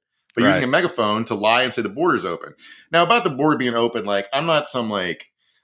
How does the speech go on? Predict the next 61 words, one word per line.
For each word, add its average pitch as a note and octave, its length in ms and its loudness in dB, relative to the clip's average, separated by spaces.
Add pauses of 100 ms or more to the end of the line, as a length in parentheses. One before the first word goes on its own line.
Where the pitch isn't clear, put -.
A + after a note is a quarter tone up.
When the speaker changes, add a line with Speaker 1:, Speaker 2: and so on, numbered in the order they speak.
Speaker 1:
I'm B2 120 0
pretty D#3+ 180 2
left-wing B2 340 2
about G2+ 160 4
a F#2+ 60 0
lot G2 140 4
of F#2 60 -4
shit, B2 220 2
but A#2 80 0
I'm A2 60 0
not C3+ 160 2
some, A2 280 0
like, F#2+ 280 0 (440)
eliminate G#2 480 0
borders F#2+ 460 -4
sort F2+ 180 -2
of E2 160 -6
fanatic. E2+ 440 -4
'Cause, G2+ 100 -4
like, G#2 120 0
I B2 60 4
was C3+ 120 4
a, A#2 80 4 (100)
I A#2+ 60 4
was C#3+ 160 4
a, A2 260 4 (800)
m-, - 260 -8 (220)
my C3 160 2
first C3+ 340 2
job A#2 260 6
when A#2+ 80 4
I - 20 6
was G#2 100 2
in G2+ 80 -2
college, G2+ 640 2
I G2+ 40 0
was F#2+ 120 2
a F#2+ 60 0 (240)
front - 240 -2
desk F#2 240 0
attendant. C#3 440 -2
Your G2+ 100 -2
job G2 280 4
there G2 160 4
is, G2 140 -2
if F#2+ 80 -14
you F#2+ 80 -6
don't, G2 240 -2
don't F#2+ 220 0
live F#2 140 -2
in A2 60 -2
the A2+ 80 0
dorm, B2 400 2
is G2 80 -2
to G#2 80 -6
make G2 180 0
people G2+ 200 -6
sign F#2 280 0
in E2+ 80 -4
and D#2+ 100 -6
out. F#2+ 260 2